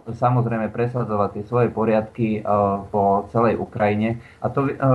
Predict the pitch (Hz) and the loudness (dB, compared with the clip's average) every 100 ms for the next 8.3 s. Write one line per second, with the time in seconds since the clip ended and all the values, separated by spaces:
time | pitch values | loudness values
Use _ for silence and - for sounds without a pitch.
0 | 120 123 120 127 - 185 160 127 127 143 | 4 2 -2 -10 -6 -2 0 0 0 2
1 | 127 120 113 - 123 117 113 101 110 117 | 2 0 -2 0 2 2 0 -2 2 2
2 | 120 113 107 107 113 120 120 123 135 135 | 2 0 2 2 2 -2 -4 -4 -2 -2
3 | 135 - _ _ - 98 98 101 101 123 | -6 -14 _ _ 0 2 2 0 -4 -4
4 | 131 127 120 120 113 120 120 117 113 113 | 0 0 -2 -2 -2 -4 -2 -2 -2 -4
5 | 117 107 120 127 135 123 120 120 117 110 | -4 0 0 0 -4 0 0 2 0 2
6 | 113 117 127 117 - 104 104 107 110 131 | 2 2 0 -2 -2 -4 -2 -2 -4 -2
7 | 131 - _ _ _ _ 117 117 113 113 | -2 -4 _ _ _ _ -2 -2 0 0
8 | 117 110 - | 0 0 -2